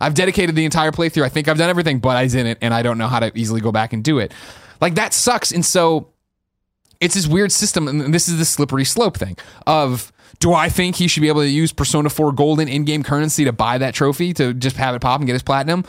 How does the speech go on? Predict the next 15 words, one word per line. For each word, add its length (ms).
No, 500
but 300
I 140
wouldn't, 840
I 160
wouldn't 320
mind 560
if, 160
if 180
it 80
was 140
just 220
that 180
one 240
thing. 340